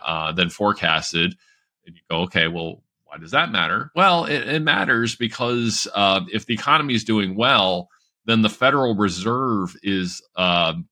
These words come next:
is less likely to lower interest rates in the,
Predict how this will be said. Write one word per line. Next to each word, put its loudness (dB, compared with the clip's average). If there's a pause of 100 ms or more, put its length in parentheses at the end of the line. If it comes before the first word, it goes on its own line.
(640)
is 0
less 2
likely 2
to 0
lower 2
interest 2
rates 2
in -2
the, -4